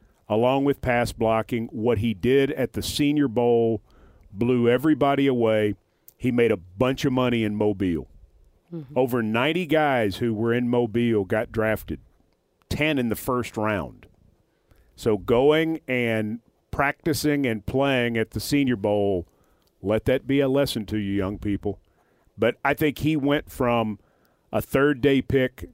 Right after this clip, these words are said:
Speaker 1: to a second day pick based on what he was able to do there.
Speaker 2: Yeah, that's what that's for.
Speaker 1: He went ag-, every time he went against good competition, he took care of business.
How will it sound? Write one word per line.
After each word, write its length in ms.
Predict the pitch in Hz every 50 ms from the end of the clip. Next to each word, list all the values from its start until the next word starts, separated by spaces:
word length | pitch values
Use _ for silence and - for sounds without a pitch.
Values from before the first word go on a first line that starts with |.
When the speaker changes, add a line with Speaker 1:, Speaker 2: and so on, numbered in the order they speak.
| _ -
Speaker 1:
to 140 | - 120 110
a 100 | 104 101
second 560 | - - - 143 139 131 - 156 143 - 107
day 200 | 123 117 117 110
pick 480 | - - - 113 107 110 - - - - - _ _ _ _ _ _ _ _ 92 95
based 400 | 98 117 120 127 120 - - -
on 460 | 127 113 113 110 110 107 104 101 110 - _ _
what 260 | 98 104 117 117 113
he 120 | 120 117
was 220 | 104 107 104 92 107
able 260 | 104 98 85 98 92
to 160 | - - 92
do 220 | - 87 85 78
there. 300 | 71 76 71 64 58 62 - _ _
Speaker 2:
Yeah, 180 | - 208 202 190 - _ - _ _ _ _ _ _ _ -
that's 300 | 165 156 170 - - 233
what 120 | 220 -
that's 240 | 247 254 247 - -
for. 420 | - 311 339 359 349 302 294 254 - _ _ _ _ _ _ _ _ _ _ _ _ _ _ _ _ _ _ _ _
Speaker 1:
He 140 | - 120 117
went 220 | 110 120 120 113 110
ag-, 240 | 107 123 127 127 131
every 240 | 123 120 151 156 -
time 260 | - 156 156 151 147
he 80 | 151
went 200 | 143 135 147 143
against 340 | 139 117 127 135 127 - -
good 220 | - 131 151 - -
competition, 880 | - 147 147 139 - - - - 139 131 120 - - 127 117 113 104 - _ - - - -
he 160 | - - 113
took 280 | 107 - - 135 117 -
care 240 | - 127 117 113 113
of 100 | 107 95
business. 480 | 95 82 73 - 78 78 - - -